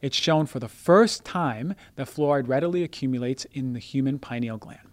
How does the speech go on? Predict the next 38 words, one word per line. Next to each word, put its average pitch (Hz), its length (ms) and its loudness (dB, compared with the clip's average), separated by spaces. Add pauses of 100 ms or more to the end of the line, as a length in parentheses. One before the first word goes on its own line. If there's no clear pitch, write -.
(360)
And 131 120 -4
by 127 160 -2
old 175 280 6
age, 123 300 0
the - 120 -10
average 139 280 -4
pineal 139 300 -2
gland 143 280 -2 (320)
contains 143 400 -2
about 127 200 -6
the 123 60 -10
same 185 460 0
amount 196 320 2
of 170 100 -6
fluoride 120 800 0 (380)
as 135 280 -4 (100)
teeth. - 500 -4 (600)
The 139 60 -4
fluoride 175 360 6
concentration 180 640 0
of 143 40 2
the 135 40 0
pineal 156 300 0
gland 151 200 -2
was 135 120 -2
significantly 135 500 -4
higher 139 400 0
than 127 140 -4
the 117 80 -4
muscles, 120 580 -4 (560)
and 139 140 0
it's - 180 -6
likely 156 320 2
due 165 500 4 (200)
to - 100 -10
the 127 80 -4
high 143 380 -4
internal 151 640 -6